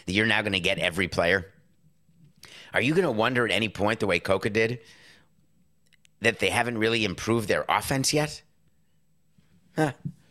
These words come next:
We'll see what happens. Correlation. There is no correlation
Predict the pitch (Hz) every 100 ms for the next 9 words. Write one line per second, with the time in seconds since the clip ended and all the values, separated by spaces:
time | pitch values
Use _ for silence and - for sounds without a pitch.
0 | _ 92 - 73 64 - - - - -
1 | - - - 185 180 160 143 127 - 78
2 | - _ _ _ _ _ - 110 131 127
3 | 104 87 - 80 76 71 69 78 87